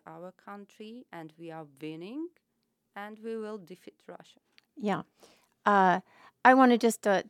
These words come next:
Speaker 2: tell very quickly the story of how I know you. So I decided in the beginning of March, I really wanted to go over to Ukraine. I just, I didn't have a particular assignment for anybody, but I knew if I went, it would, it would be fine.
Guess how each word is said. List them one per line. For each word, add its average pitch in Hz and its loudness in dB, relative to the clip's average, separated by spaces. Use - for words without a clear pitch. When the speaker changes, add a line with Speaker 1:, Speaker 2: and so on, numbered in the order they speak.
Speaker 2:
tell 208 4
very 208 2
quickly 196 -2
the 202 -4
story 185 -2
of 175 -4
how 185 -2
I 170 2
know 170 0
you. 302 4
So 214 4
I 226 6
decided 208 2
in 208 -2
the 190 2
beginning 196 0
of 185 -2
March, 285 2
I - 2
really 214 4
wanted 208 2
to - -14
go 202 2
over 185 -2
to - -10
Ukraine. 156 -4
I 175 2
just, 190 -6
I 196 -4
didn't 220 -2
have 269 0
a 262 0
particular 254 -6
assignment 330 0
for 254 -2
anybody, 262 0
but 214 2
I 190 2
knew 208 2
if 185 0
I 190 2
went, 185 -4
it 233 -8
would, 208 -4
it 208 -2
would 196 -4
be 185 -4
fine. 165 -4